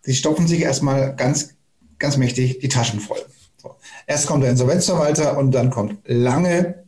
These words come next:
lange nichts. Danach kommt das Gericht oder vielleicht auch noch beidseitig. Also wenn, wenn die, wenn die, erst wenn, wenn, wenn die sich wirklich richtig bereichert haben an diesem, an dieser Insolvenz, und ich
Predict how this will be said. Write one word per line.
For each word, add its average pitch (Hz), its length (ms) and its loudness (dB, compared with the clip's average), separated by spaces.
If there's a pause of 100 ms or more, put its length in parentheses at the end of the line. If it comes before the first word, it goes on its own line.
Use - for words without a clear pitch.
(120)
lange 120 560 0 (240)
nichts. - 480 -8 (1080)
Danach 135 280 0
kommt 127 140 2
das 117 120 0
Gericht 196 360 2
oder 110 200 0
vielleicht - 280 -4
auch - 120 -4
noch 110 140 -2
beidseitig. 139 680 0
Also 123 220 2
wenn, 165 240 2 (420)
wenn 147 160 2
die, 139 100 2
wenn 135 120 2
die, 139 220 0
erst 135 260 0
wenn, 151 180 2
wenn, 143 220 2
wenn 139 160 2
die 175 160 2
sich 165 380 0
wirklich 151 880 0
richtig 143 760 0
bereichert 131 580 0
haben 117 300 2
an 110 160 2
diesem, 113 400 2
an 113 160 2
dieser 117 240 0
Insolvenz, 120 480 2
und 107 120 2
ich 110 220 -4